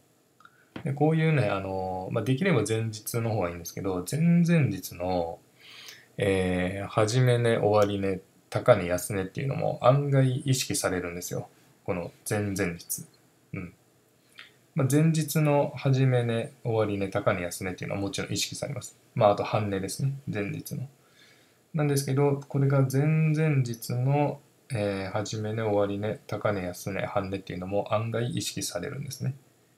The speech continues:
で、今回まあその、終値ですね。前々日の終値ともまあ被っていたわけです。この位置っていうのが。これでまあもう合計四つですよね。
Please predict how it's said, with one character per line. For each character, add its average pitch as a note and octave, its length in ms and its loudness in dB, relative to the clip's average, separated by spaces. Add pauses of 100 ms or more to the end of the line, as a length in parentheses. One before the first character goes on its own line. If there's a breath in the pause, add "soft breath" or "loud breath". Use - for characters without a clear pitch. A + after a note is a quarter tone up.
(180)
で、 D#3 80 -2
今 C#3 160 2
回 F#2+ 160 0
ま F2+ 100 -2
あ F2 40 0
そ - 100 -12
の、 - 720 -10 (240)
終 G#2+ 340 2
値 F#2 460 -4
で B2 80 -6
す - 100 -10
ね。 C3+ 240 -2
前 A2 180 -2
々 G#2+ 280 -4
日 F#2 220 -6
の A#2+ 120 2
終 F#2+ 240 0
値 F2+ 280 -6 (720 soft breath)
と F3+ 80 2
も A#2 140 4
ま F#2+ 100 0
あ - 120 -10
被 A2+ 160 0
っ - 40 -4
て - 140 -8
い F2 60 -6
た - 60 -10
わ - 80 -10
け - 60 -14
で - 60 -14
す。 - 160 -16
こ - 120 -8
の F#2 100 -6
位 F2+ 60 -6
置 - 220 -8
っ - 40 -20
て D3+ 60 -10
い D3+ 60 -8
う - 20 -10
の D#3 80 -8
が。 - 160 -10 (1300)
こ D3 80 4
れ D3 100 6
で D3+ 100 6
ま C#3 140 6
あ F#2+ 60 0
も F2+ 220 -4
う - 20 -14
合 A2 240 -2
計 G#2+ 160 -2
四 A#2 160 2
つ - 200 -8
で - 60 -10
す - 160 -10
よ - 60 -10
ね。 - 180 -8